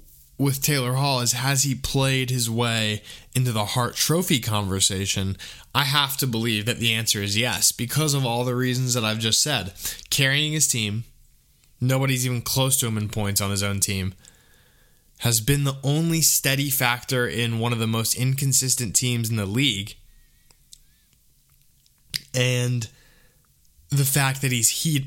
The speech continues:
he's, he's gotten hot at the right time.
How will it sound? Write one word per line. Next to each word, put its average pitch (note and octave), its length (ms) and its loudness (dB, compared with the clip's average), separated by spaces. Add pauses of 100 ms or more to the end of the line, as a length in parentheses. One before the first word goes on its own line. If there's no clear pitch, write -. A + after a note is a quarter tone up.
he's, B2+ 380 2
he's C3 240 0
gotten B2 320 0
hot C3 480 0
at B2 100 -4
the B2 80 0
right A#2+ 380 0
time. G#2 540 -2